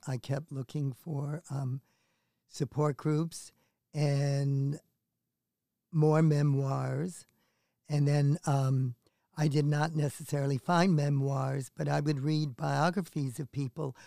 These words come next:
who were abused, but they either did not know they were abused, because I could tell they were abused by their descriptions of what was done to them by parents or people in the family, other people,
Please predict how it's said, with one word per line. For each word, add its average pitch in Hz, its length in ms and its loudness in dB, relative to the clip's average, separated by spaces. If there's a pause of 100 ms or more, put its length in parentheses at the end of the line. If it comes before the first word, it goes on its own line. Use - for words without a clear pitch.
(160)
who 170 120 6
were 214 300 8
abused, 143 640 0 (280)
but 170 140 4
they 165 180 6
either 147 280 4
did 139 200 0
not 151 240 0
know 151 300 4
they 143 220 2
were 143 200 2
abused, 143 760 0 (460)
because 156 340 2
I 147 140 -2
could 147 140 0
tell 143 200 0
they 139 160 0
were 139 200 0
abused 143 520 -2
by 147 360 -6 (1000)
their 151 220 2
descriptions 143 720 0
of 131 140 2
what 156 180 2
was 131 220 0
done 151 280 2
to 143 120 -2
them 135 260 -2
by 135 200 -4
parents 143 680 -2
or 135 260 -4 (360)
people 143 480 -4 (640)
in 165 160 8
the 143 80 2
family, 147 600 2
other 143 300 0
people, 147 600 -4